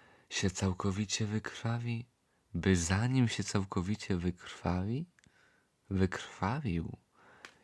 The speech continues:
Jest tutaj błąd w tekście. Zabrać jeszcze nieco krwawego żniwa. W drodze jednak zdążył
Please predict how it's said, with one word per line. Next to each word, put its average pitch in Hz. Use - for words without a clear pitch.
Jest -
tutaj -
błąd -
w -
tekście. -
Zabrać 120
jeszcze 104
nieco 95
krwawego 90
żniwa. 82
W 95
drodze 113
jednak 101
zdążył 82